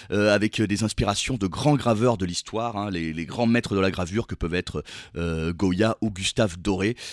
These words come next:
Et c'est vrai que ces planches sont assez magnifiques. Euh, alors, moi, j'ai envie de vous dire, euh, bon, déjà, euh, si vous pouvez aller voir aussi, euh, son site web, évidemment, euh, bernie whiteson point com. Faut savoir aussi qu'il a réalisé des adaptations assez marquantes, euh, de, euh, Lovecraft, d'Edgar Allan Poe, mais aussi de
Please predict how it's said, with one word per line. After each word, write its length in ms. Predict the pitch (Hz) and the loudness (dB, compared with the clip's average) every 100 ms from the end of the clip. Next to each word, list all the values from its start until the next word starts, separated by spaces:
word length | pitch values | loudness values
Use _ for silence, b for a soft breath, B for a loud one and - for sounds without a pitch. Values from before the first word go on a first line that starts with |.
| B | B
Et 100 | 92 | -8
c'est 160 | 90 95 | -6 -4
vrai 140 | 104 | -6
que 60 | - | -6
ces 100 | 87 | -8
planches 280 | - 117 - | -6 -6 -4
sont 160 | 92 | -4
assez 220 | 95 - | -4 0
magnifiques. 760 | 104 98 127 110 - - 135 175 165 B B - | 2 4 4 4 2 -2 -4 -6 -6 B B -4
Euh, 720 | 117 113 117 117 117 117 117 104 | 2 4 4 2 2 2 0 -2
alors, 260 | 131 131 98 117 | -2 0 -2 -6
moi, 320 | 139 156 165 | -6 2 4
j'ai 200 | 143 147 | 6 6
envie 200 | 139 151 | 6 2
de 60 | 139 | 0
vous 100 | 143 | -2
dire, 260 | 151 160 | 0 2
euh, 100 | 120 | 2
bon, 160 | 110 127 | 4 4
déjà, 340 | 135 147 139 - | 4 4 4 4
euh, 180 | 104 | 4
si 280 | 101 - 123 | 2 0 -2
vous 120 | 110 | -2
pouvez 200 | 104 104 | -2 2
aller 120 | 110 98 | 2 4
voir 160 | 113 | 2
aussi, 380 | 95 - - 107 | 2 0 0 0
euh, 120 | 87 - B B 92 | 0 -2 B B -4
son 180 | - | 0
site 240 | 101 110 - | 0 0 4
web, 140 | 160 | 4
évidemment, 500 | 127 104 117 147 147 | 6 4 4 4 4
euh, 60 | 107 | 4
bernie 280 | 107 104 107 | 2 2 2
whiteson 460 | 104 - 120 113 | 2 2 2 0
point 220 | - 110 | 0 -2
com. 320 | 107 160 185 214 B B | 0 4 4 4 B B
Faut 80 | - | -4
savoir 280 | 127 139 127 | 0 2 4
aussi 320 | 120 - 151 | 2 0 -4
qu'il 260 | - 101 98 | -6 -2 2
a 120 | 107 | 2
réalisé 320 | 98 104 98 | 2 0 0
des 160 | 107 92 | -2 0
adaptations 500 | 92 - 95 - 107 | -2 -2 -4 -2 -2
assez 200 | 92 92 | -2 0
marquantes, 500 | 90 - 107 107 95 80 B B - | -2 -2 -4 -2 -2 -4 B B -6
euh, 240 | 92 90 87 | 0 0 0
de, 160 | 73 | 0
euh, 380 | 90 85 80 80 | 2 2 2 2
Lovecraft, 680 | 87 - - 107 107 - 87 | 0 0 -2 2 2 2 -4
d'Edgar 380 | 92 85 92 | -4 -2 -2
Allan 200 | 92 92 | 0 0
Poe, 300 | 90 107 113 95 | 0 2 2 4
mais 140 | 90 | 0
aussi 280 | 85 - 95 | 0 -2 -2
de 580 | 87 80 78 76 76 | -2 0 -2 -2 -4